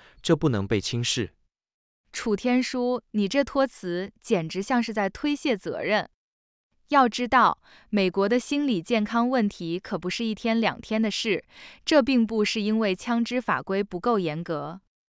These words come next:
Speaker 2: 还有，你说的心理健康问题，为什么只在这个案例中特别强调？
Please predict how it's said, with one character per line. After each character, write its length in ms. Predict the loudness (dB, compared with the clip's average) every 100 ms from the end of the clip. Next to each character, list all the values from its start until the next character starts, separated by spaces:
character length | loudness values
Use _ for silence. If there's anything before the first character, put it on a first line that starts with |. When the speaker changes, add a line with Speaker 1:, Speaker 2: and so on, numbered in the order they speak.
| _ _ _
Speaker 2:
还 240 | -8 -2 2
有， 340 | 4 4 2 -8 -20 -20 -2
你 180 | 0 0
说 240 | 2 4
的 100 | 4
心 300 | 2 0 0
理 160 | 0 -2
健 220 | 0 0
康 260 | 0 0 2
问 180 | 0
题， 440 | 0 -4 -6 -6 -8 -16 -20 -12 2
为 180 | 2
什 180 | 4 2
么 140 | 0 0
只 240 | -2 -4
在 180 | -2 -2
这 140 | -2
个 100 | -2
案 240 | 0 2 2
例 160 | 0
中 260 | 0 0 0
特 220 | 0 -2
别 180 | 0 -2
强 280 | -4 -8 -2
调？ 340 | 0 0 -2